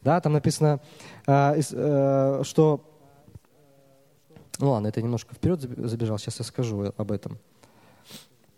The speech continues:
То есть, э, когда испытывается наша вера, мы,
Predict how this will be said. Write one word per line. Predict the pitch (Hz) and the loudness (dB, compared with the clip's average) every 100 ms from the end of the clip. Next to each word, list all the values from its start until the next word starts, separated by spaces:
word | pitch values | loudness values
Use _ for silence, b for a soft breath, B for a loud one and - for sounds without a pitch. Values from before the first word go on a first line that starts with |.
| _ _ _ _ _ _ - | _ _ _ _ _ _ 0
То | 170 | 2
есть, | 170 - - | 2 -4 -2
э, | 156 156 160 156 | 0 2 0 -2
когда | - 143 233 | -4 2 4
испытывается | 214 - 117 196 - | 4 0 0 0 0
наша | 120 185 - 156 | 0 0 0 -2
вера, | 131 214 247 143 101 - _ - _ _ _ 196 _ 180 _ _ _ _ - _ _ - | 2 2 2 0 -4 -14 _ -20 _ _ _ _ _ _ _ _ _ _ -20 _ _ 0
мы, | 147 190 180 | 4 4 2